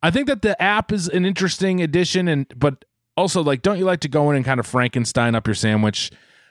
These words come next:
And also, the, the curbside pickup just seems, it just seems impossible for the people who are working behind the counter. It is what it is, but sometimes it tastes pretty good, Nick. Three, three forks and one tine. The slice is right.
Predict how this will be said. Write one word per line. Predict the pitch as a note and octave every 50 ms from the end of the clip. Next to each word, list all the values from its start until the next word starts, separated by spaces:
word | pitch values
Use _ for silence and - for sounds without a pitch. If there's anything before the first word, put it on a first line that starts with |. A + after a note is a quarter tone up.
| _ -
And | C#3 D3 D#3
also, | D#3+ D#3 - D3+ C#3 B2+
the, | A#2 A#2+ A2+ A2 - -
the | - A#2+
curbside | - - D#3+ D3+ D3 - - C#3+ B2 A2+
pickup | - B2+ A2 - A2 -
just | - G2 - -
seems, | - A2 G#2 G2+ G2 F#2 E2+ - - - - _ _ _ - - - - - - - - - - _ _ _ _ _ _
it | - C#3
just | - F3+ D3+ -
seems | - D#3+ C#3 B2+ A2+
impossible | A#2 G#2+ - B2 G#2+ F#2+ - A2+ F#2 G2 F2+
for | - G#2
the | F#2 E2+
people | - G#2 F2+ F#2+ F#2+
who | F#2
are | F2+ F#2
working | F2+ - F#2 F2+
behind | F2+ F2 F2+ F2+
the | F2+ E2
counter. | - F2+ F2 F2 E2+ E2+ E2+ - _ - _ _ _ _ _ _ _ _ _ _ _ _ _ _ _ _ _ -
It | - -
is | C4+ C#4+ A#3+ A3
what | C4 B3+
it | B3+ A#3
is, | C4 C4+ A3+ D#3+
but | C3 D#3 D3 -
sometimes | - - A3 A#3 G#3+ A#3 A3+ G3+ F#3+
it | F3
tastes | - G3+ G3+ G3 -
pretty | - - G3 F#3 F#3
good, | E3 F#3 F#3 E3 C3
Nick. | A#2 A#2+ C#3+ - - - _ _ _ _ _ _ -
Three, | - F3 A3 A3 A3 A3 - - -
three | F3 G#3 A3+ G#3+
forks | F3+ G3+ G#3 G#3 F#3+ - -
and | F#3 F3 F3+
one | F#3+ F#3 E3+
tine. | D#3+ F#3 F3+ E3+ C#3
The | G#2 G2+
slice | - - E3 F3+ F3+ - -
is | F3+ G3 D#3 B2+
right. | A2+ G#2+ G#2 G#2+ B2 -